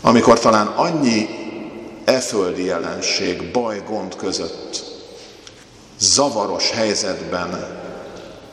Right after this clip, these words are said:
akadályozza valami a látásunkat, akkor adjon ez egy ilyen reményteljes látást valamennyiünknek. A benne való megerősödés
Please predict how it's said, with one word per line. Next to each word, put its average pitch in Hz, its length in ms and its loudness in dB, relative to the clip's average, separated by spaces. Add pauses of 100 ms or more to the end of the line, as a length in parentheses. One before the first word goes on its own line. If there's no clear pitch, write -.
(200)
akadályozza 92 720 4
valami 90 260 0
a 82 100 -2
látásunkat, 95 1200 -4 (880)
akkor - 320 0
adjon 98 360 2
ez 92 280 -4
egy 90 200 -6
ilyen 98 300 -6
reményteljes 95 1040 -4
látást - 920 -4 (480)
valamennyiünknek. 80 1040 -4 (1600)
A - 120 -2
benne 127 400 4
való 92 260 -2
megerősödés 85 1300 -2